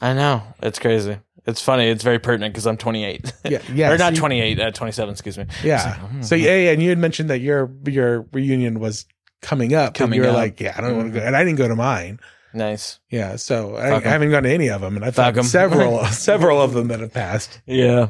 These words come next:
Speaker 1: yeah. How did those, like, even those invitations even get sent out? How did they get my email? <laughs>
Speaker 2: They have it from your, it's the, uh,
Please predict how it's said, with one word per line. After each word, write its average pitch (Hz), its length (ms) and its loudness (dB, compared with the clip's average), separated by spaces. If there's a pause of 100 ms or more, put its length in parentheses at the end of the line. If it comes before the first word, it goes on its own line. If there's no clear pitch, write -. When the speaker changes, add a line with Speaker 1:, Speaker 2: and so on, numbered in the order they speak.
Speaker 1:
yeah. 127 320 -2 (680)
How 180 140 -2
did 247 80 -4
those, 339 320 0
like, 123 220 0
even 135 420 -2
those 117 200 0
invitations 113 640 -4
even 104 140 -14
get 104 200 -16
sent 110 220 -12
out? 107 140 -12
How 170 120 0
did 175 80 0
they 226 60 6
get 233 140 2
my 190 100 0
email? 127 340 -2 (160)
<laughs> - 440 -8
Speaker 2:
They 147 100 2
have 156 180 2
it 147 100 2
from 139 340 0
your, 120 380 4 (100)
it's 131 240 -4
the, 135 400 2
uh, 117 580 0